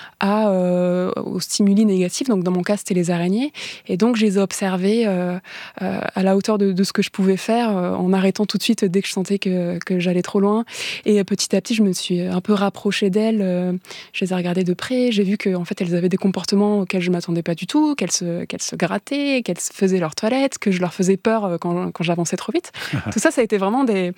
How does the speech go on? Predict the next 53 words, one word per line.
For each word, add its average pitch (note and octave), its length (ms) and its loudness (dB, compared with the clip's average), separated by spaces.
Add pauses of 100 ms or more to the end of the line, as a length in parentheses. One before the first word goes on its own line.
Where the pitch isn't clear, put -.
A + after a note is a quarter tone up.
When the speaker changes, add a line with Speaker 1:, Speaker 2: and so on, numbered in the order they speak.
(240)
Speaker 1:
un G#3 100 4
apprentissage. A3+ 680 0 (500)
Et, C4+ 220 4
euh, F#3+ 200 2
effectivement, G3+ 440 0
à, B3 120 2
à - 60 0
l'issue F#3+ 220 -2
de - 40 -2
ces, G3+ 180 2 (100)
ces F#3+ 180 -6
deux A3 280 2
années A3 220 2
d'apprentissage, A3 600 -2
parce G#3 120 0
que - 80 -2
c'est F#3 140 -2
des F3 140 -2
araignées F#3 200 2
qui - 160 -2
vivent F#3 120 2
environ, F3+ 360 0
environ F3+ 380 0
deux F#3 260 2
ans, C4 100 -2 (480)
eh - 40 -2
ben, G3+ 140 2
j'ai G#3 120 0
été F#3+ 160 0
très G3+ 180 -2
triste A#3+ 200 0
de G#3+ 60 2
constater F#3+ 420 -2
que, - 140 -2
euh, G3 220 0 (220)
ça - 140 -14 (120)
me - 60 -20
faisait F#3+ 140 0
de F3+ 60 0
la E3+ 80 0
peine A3 200 0
qu'elles G#3 160 -4
soient - 140 -4
mortes, F#3+ 320 -4
qu'elles A3+ 140 -8
soient - 100 -8
parties, - 420 -8
parce - 160 -14
que F#3 80 -4
je F3+ 80 -2
m'étais F3 200 -2
habituée. F3 360 -6 (800)
Euh, F#3 400 2